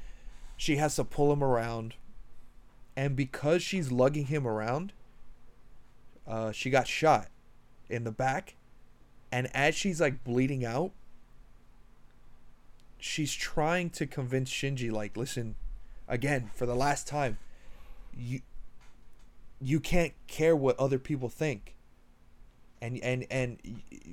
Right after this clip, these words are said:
you thinking people hate you, that's, like, on you, that's, like, no one really does, this and that." And she's trying to get it across to him, like, "Look, like,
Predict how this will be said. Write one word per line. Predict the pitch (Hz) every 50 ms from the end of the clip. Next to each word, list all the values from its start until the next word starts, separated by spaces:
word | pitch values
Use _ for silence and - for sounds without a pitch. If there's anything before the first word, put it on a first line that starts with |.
| 85 73
you | - 120 127 139 160 180 190 190
thinking | - - - 165 170 165 - 165 147
people | - - 160 - 139 131
hate | 120 131 135 143 127
you, | 147 151 147 143 139
that's, | 135 120 110 - -
like, | 120 113 - -
on | 123 120 120 120
you, | 120 120 135 139 143 139 135 135 131
that's, | 123 117 - - -
like, | 120 117 - - - - - - - - - - - -
no | 123 139 151
one | 156 151 143
really | 143 147 139 131
does, | 123 123 127 127 135 131 131 131 127 127 123 - - -
this | 131 123 - 131
and | 131 117
that." | 120 120 123 120 - -
And | 123 117
she's | - - 139 -
trying | - - - 160 147 170 180 170
to | - 160
get | 143 135 147 147
it | 131 - -
across | 117 - - - 143 143 151 143 -
to | - 135
him, | 120 113 113
like, | 107 104 104 -
"Look, | 113 123 120 - - -
like, | 113 113 104 -